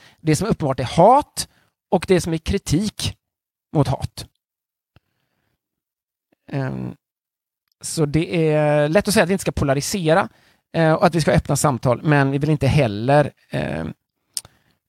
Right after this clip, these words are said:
vi vill inte heller legitimera, eh, hat. Maktperspektivet,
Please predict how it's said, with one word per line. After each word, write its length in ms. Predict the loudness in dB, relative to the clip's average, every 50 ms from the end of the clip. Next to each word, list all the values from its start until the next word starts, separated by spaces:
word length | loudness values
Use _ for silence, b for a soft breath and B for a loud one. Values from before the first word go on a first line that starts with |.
| _ _ _ _ _ _ _ _
vi 100 | 0 2
vill 100 | 2 2
inte 140 | 2 4 4
heller 320 | 4 4 4 2 0 -4
legitimera, 840 | -4 -2 -2 -2 -2 -2 -2 -2 -2 -2 0 0 0 0 0 0 -2 -4 _ _ -8
eh, 280 | -6 -6 -6 -6 -8 -10 -10
hat. 480 | -12 -8 -8 -8 -8 -8 -14 -16 -18 -18 _ _ _ _ _ _ _ _ _ _ _ _ _ _ _ _ _ _ _ _ _ _ _ _ _ _ _ _ _ _ -18 -18 B B B B
Maktperspektivet, 1080 | B 0 0 0 0 -2 2 2 2 2 2 -4 -4 0 0 2 2 2 0 0 -2 -14